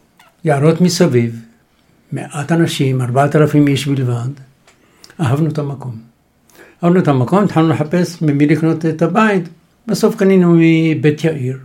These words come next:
זו הייתה דירה לדוגמה, שטח גדול, עם גינה גדולה, אהבנו את המקום, קוטג' לבד,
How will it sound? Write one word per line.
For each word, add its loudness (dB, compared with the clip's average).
זו 0
הייתה 6
דירה 6
לדוגמה, 2
שטח -4
גדול, 2
עם -2
גינה -6
גדולה, -2
אהבנו -2
את -4
המקום, -4
קוטג' 0
לבד, 2